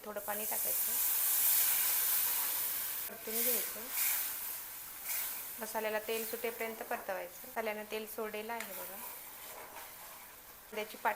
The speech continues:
टाकायची याच्यामध्ये, परतून घ्यायचं. कांद्याची पात परतून घेतलेली आहे. आता मटण टाकायचं याच्यामध्ये, मिक्स करून घ्यायचं.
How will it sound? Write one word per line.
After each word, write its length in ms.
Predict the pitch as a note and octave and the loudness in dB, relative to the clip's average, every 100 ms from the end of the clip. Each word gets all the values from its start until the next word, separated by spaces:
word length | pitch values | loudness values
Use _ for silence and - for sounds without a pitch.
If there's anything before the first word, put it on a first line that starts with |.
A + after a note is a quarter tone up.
| - | 2
टाकायची 360 | B3 G#3+ F#3+ F#3+ | 0 0 -6 -8
याच्यामध्ये, 480 | F3+ F#3 F#3 G3+ A#3+ - - - - - - - - - - - - - - - - - - - - - - - - - - - - - - - - - - - - - - | -8 -10 -10 -12 -12 -14 -14 -14 -16 -16 -14 -14 -14 -14 -16 -14 -14 -14 -14 -14 -14 -12 -12 -12 -14 -14 -16 -16 -16 -16 -16 -14 -12 -12 -12 -14 -16 -16 -16 -14 -14 -14 0
परतून 380 | A#3+ - A3+ A#3+ | 2 2 -4 -2
घ्यायचं. 420 | B3+ G#3+ - G#3 B3+ - - - - - - - - - - - - - - - - - - - - - - - - - - - - - | -2 -4 -8 -10 -10 -12 -14 -14 -14 -14 -14 -14 -14 -14 -14 -14 -14 -14 -14 -14 -14 -14 -14 -14 -14 -14 -14 -14 -14 -14 -14 -14 -16 2
कांद्याची 400 | A#3+ A3+ G#3+ A3+ | 2 4 0 -4
पात 200 | - G#3+ - - | 0 0 0 0
परतून 320 | A3 A3+ A#3+ | 0 0 0
घेतलेली 400 | B3 B3 C4 A3 | 0 0 -4 -4
आहे. 260 | G3+ G#3 B3+ - | -4 -6 -8 -6
आता 160 | G3+ | -4
मटण 340 | A3+ A3 A3+ A#3+ | -2 -2 -4 0
टाकायचं 340 | C4 G#3+ G3 | 2 2 -2
याच्यामध्ये, 520 | G3 F#3+ F#3 F#3+ G#3 B3+ - - - - - - - - - - - - - - - - - - - - - - - - - - - - - - - - - - - - - A#3+ | -6 -8 -8 -10 -10 -12 -16 -20 -18 -12 -12 -12 -16 -20 -18 -16 -16 -18 -20 -20 -20 -20 -20 -20 -20 -20 -20 -20 -20 -20 -20 4 4 4 -8 -18 -20 -20 -20 -20 -20 -20 -12 -10
मिक्स 240 | A#3 - | -6 -4
करून 340 | B3 C4 B3+ B3 | -2 -2 -4 -4
घ्यायचं. 460 | G#3 F3 - G#3+ | -4 -6 -10 -14